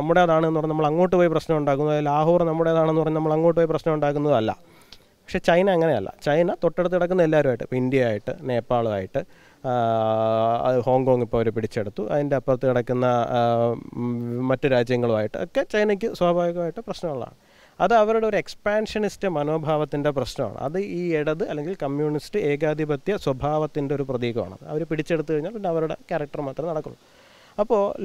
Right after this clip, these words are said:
ലോകം പിടിച്ചെടുക്കുക എന്ന് പറയുന്ന ഒരു ലക്ഷ്യം ചൈന വെച്ചിട്ടുണ്ട്. ആ ലക്ഷ്യത്തിലേക്ക് അവർ പോകുന്നത് പത്ത് വർഷത്തേക്കോ ഇരുപത് വർഷത്തേക്കോ ഉള്ള ലക്ഷ്യങ്ങളൊന്നും അല്ല അവരിട്ടിരിക്കുന്നത്. അവരൊരു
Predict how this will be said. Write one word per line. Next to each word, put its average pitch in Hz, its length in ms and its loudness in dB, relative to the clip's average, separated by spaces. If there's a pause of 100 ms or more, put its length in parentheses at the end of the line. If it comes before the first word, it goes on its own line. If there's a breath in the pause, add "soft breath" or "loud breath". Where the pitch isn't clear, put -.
ലോകം 247 400 6
പിടിച്ചെടുക്കുക 226 560 4 (140)
എന്ന് 214 180 2
പറയുന്ന 196 400 2
ഒരു 185 140 0
ലക്ഷ്യം 202 320 -2
ചൈന 156 160 2 (100)
വെച്ചിട്ടുണ്ട്. 113 440 -4 (500)
ആ 170 60 2 (100)
ലക്ഷ്യത്തിലേക്ക് 220 640 0
അവർ 208 120 4 (100)
പോകുന്നത് 185 420 2
പത്ത് 170 220 -2
വർഷത്തേക്കോ 170 460 0
ഇരുപത് 170 240 2
വർഷത്തേക്കോ 160 500 0
ഉള്ള 165 180 2
ലക്ഷ്യങ്ങളൊന്നും 156 500 2
അല്ല 127 140 0
അവരിട്ടിരിക്കുന്നത്. 117 480 -2
അവരൊരു 196 200 -4